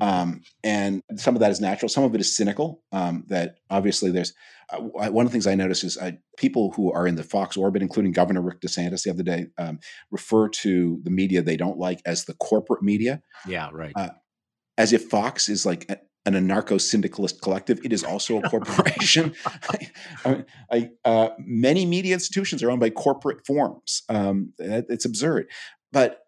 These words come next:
Speaker 2: I, I think that, I mean, part of it is about sustaining a narrative of victimhood, but part of it is, look, there is something kind of parasitic about the way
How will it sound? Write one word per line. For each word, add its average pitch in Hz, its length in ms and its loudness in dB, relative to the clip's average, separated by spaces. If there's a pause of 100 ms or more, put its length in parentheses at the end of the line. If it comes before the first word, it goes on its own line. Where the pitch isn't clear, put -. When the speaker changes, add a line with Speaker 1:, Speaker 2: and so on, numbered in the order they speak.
Speaker 2:
I, 131 160 4
I 131 80 -2
think 165 240 -2
that, 139 160 -2
I 110 40 0
mean, 107 200 2
part 139 240 4
of 117 60 0
it 110 60 4
is 92 120 2
about 90 200 -2
sustaining 92 460 -2
a 85 40 -4
narrative 80 360 -6
of 120 140 -10
victimhood, 117 520 -2
but 104 120 -6
part 151 220 0
of 127 100 2
it 104 80 4
is, 92 180 0 (480)
look, - 260 -10 (120)
there 123 160 2
is 175 120 2
something 214 220 0
kind 123 160 2
of - 100 -6
parasitic - 880 0 (540)
about 95 280 2
the 95 80 0
way 82 580 -2